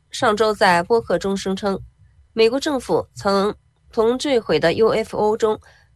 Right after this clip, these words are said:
发现至少四种不同的外星生命遗骸，包括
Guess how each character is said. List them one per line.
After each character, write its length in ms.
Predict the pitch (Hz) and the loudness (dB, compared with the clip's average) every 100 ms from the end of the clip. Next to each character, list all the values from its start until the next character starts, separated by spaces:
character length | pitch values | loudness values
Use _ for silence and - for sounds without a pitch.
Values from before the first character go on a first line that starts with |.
| _ | _
发 160 | 247 | 0
现 220 | 247 254 | 2 2
至 180 | 214 247 | 2 -2
少 300 | 196 156 147 | 0 0 0
四 300 | - - 277 | -4 -4 -2
种 220 | 208 156 151 | 0 0 0
不 120 | 233 | -2
同 220 | 180 151 | -2 -2
的 140 | 165 | 0
外 180 | 180 165 | 2 0
星 180 | 156 185 | 0 -4
生 160 | 180 202 | -2 0
命 140 | 185 | 0
遗 160 | 147 156 | 0 -2
骸， 300 | - 110 - _ _ _ _ _ | -4 -8 -10 _ _ _ _ _
包 160 | 240 247 | -2 -2
括 320 | - 208 - | 2 4 4